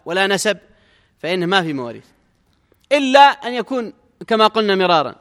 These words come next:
أن يكون الإمام أو بيت المال لما انتقل المال إليهم قالوا: "هذا أولى من غيره،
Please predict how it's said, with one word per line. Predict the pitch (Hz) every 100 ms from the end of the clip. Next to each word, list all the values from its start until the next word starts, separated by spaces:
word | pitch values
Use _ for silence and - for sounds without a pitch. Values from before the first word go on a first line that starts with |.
| -
أن | 226
يكون | 208 247 214
الإمام | 202 226 226 196 170
أو | 202
بيت | 226 220
المال | 220 214 220 208 _ _ _ _ _ -
لما | 214 226 214
انتقل | 202 233 226 208
المال | 196 214 196
إليهم | 196 202 190 226 - _ _ _ _ _ _ _
قالوا: | 220 214 214 247 -
"هذا | 202 220 220
أولى | 240 254 214 214
من | 208
غيره، | 202 196 185